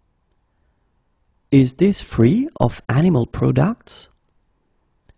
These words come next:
Est-ce que ce produit est sans matières animales? Est-ce que ce produit est sans matière animale ?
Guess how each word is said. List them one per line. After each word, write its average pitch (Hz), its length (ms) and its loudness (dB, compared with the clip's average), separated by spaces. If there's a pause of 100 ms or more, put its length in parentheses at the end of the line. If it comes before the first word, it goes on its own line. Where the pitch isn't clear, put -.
(340)
Est-ce 170 220 2
que 269 140 0
ce - 100 0
produit 120 680 -2 (520)
est 107 80 0
sans 160 240 -2
matières 135 400 -2
animales? 113 560 -2 (1600)
Est-ce - 560 -2 (360)
que 156 300 2 (380)
ce - 260 -6 (640)
produit 175 640 -4 (540)
est 127 280 2 (480)
sans 127 480 -4 (360)
matière 165 880 -2 (300)
animale ? - 720 -4